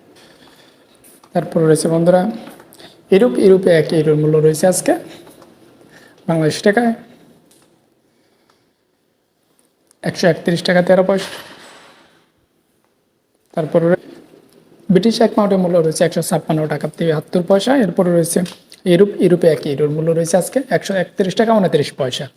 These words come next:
এরপর রয়েছে নিউজিল্যান্ড। নিউজিল্যান্ড এক ডলারের মূল্য রয়েছে আজকে তিয়াত্তর টাকা ছিয়াত্তর পয়সা। এরপর অস্ট্রেলিয়া। অস্ট্রেলিয়া এক ডলারের মূল্য রয়েছে আজকে একাশি টাকা চল্লিশ পয়সা। তারপর আছে দুবাই। দুবাই এক দিরহামের মূল্য রয়েছে আজকে বাংলাদেশ টাকায়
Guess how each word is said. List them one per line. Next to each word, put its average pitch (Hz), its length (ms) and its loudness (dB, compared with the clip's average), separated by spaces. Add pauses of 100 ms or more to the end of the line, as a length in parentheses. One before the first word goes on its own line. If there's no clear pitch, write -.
(880)
এরপর 196 160 0
রয়েছে 208 200 4
নিউজিল্যান্ড। 185 460 2
নিউজিল্যান্ড 175 380 2
এক 165 140 2
ডলারের 170 320 2
মূল্য 175 140 0
রয়েছে 190 280 2
আজকে 196 240 0
তিয়াত্তর 180 380 0
টাকা 156 140 2
ছিয়াত্তর 160 440 0
পয়সা। 175 260 2 (840)
এরপর 180 220 0
অস্ট্রেলিয়া। 233 400 4
অস্ট্রেলিয়া 240 400 4
এক 214 100 4
ডলারের 190 300 4
মূল্য 170 140 2
রয়েছে 165 260 2
আজকে 185 200 0
একাশি 175 280 0
টাকা 190 200 0
চল্লিশ 185 320 -4 (100)
পয়সা। 135 240 -18 (1080)
তারপর 175 220 -4
আছে 180 180 0
দুবাই। 190 340 4
দুবাই 196 300 4 (100)
এক 165 100 2
দিরহামের 165 360 4
মূল্য 156 160 2
রয়েছে 151 280 0
আজকে 170 220 -2
বাংলাদেশ 160 380 -2
টাকায় 208 240 -4